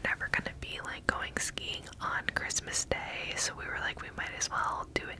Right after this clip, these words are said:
now this year since we're, like, not going anywhere and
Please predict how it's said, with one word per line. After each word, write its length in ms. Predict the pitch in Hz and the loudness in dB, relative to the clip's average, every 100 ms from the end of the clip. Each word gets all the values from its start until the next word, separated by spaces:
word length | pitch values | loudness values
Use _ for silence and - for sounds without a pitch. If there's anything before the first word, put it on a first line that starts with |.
| - | -4
now 560 | - - - - - - - | 0 4 4 4 2 0 0
this 300 | - - - | 0 2 2
year 260 | - - - | 2 4 4
since 320 | - - - | 0 6 6
we're, 140 | - | 6
like, 260 | - - - | 2 0 2
not 240 | - - | 2 4
going 320 | - - - - | 2 2 0 -4
anywhere 600 | - - - - - - - - - - - - - - - - | -8 -6 0 4 4 2 -4 -4 -6 -6 -6 -6 -6 -8 -6 -2
and 140 | - | 0